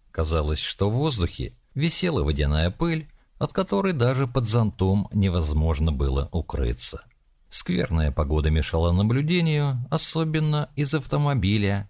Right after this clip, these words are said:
который Стелла арендовала на несколько дней. Время от времени она прогуливалась под огромным зонтом, останавливаясь на несколько минут у автобусной остановки, а затем возвращалась в машину.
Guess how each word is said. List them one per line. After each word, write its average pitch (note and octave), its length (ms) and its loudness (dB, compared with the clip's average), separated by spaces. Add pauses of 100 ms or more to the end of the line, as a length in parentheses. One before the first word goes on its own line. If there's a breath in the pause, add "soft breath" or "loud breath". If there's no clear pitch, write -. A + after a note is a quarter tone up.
который - 460 -4
Стелла B2+ 580 0 (140)
арендовала G#2+ 800 2
на F#2+ 180 2
несколько D#2 540 0
дней. B1+ 520 -4 (520)
Время D#3 400 0
от - 120 -6
времени D2+ 380 2
она D2 240 2
прогуливалась D2 720 0
под E2 160 0
огромным D#2 460 2
зонтом, D3+ 500 0 (180)
останавливаясь C#3 960 0
на B2+ 120 2
несколько A#2+ 520 0
минут F#2 460 2
у F#2 100 4
автобусной D#2+ 640 0
остановки, A#2 760 0 (200)
а D3 100 -2
затем D3 380 0
возвращалась E2 840 0
в D#2+ 180 0
машину. B1+ 720 -2